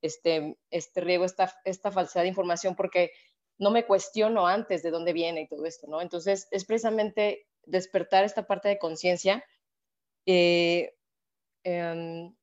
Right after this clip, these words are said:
e inclusive, con, por ejemplo, con esto que, que estamos volviendo a la nueva normalidad,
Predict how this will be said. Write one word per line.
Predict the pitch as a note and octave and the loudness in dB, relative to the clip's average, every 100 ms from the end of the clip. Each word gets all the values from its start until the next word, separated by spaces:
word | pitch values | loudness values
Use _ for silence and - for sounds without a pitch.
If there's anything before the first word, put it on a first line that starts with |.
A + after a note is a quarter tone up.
| _ | _
e | F#3 | -4
inclusive, | F3+ F#3+ G3+ G#3+ | -4 -4 -2 -2
con, | G3+ F3+ | -2 -6
por | F3+ | -6
ejemplo, | F3+ F3+ | -4 -4
con | F3 F3 | -2 -6
esto | - F3+ | -6 -8
que, | F3+ E3 D3+ D3 | -4 -4 -4 -8
que | D#3 | -14
estamos | - E3+ F3 E3 | -10 -6 -8 -2
volviendo | E3+ E3 E3+ F#3 | -2 0 0 2
a | |
la | F#3 E3+ | 2 0
nueva | E3+ E3 E3+ | -2 -2 -2
normalidad, | F3+ D#3 D3+ D3 D3 D3+ | -2 -6 -10 -12 -10 -12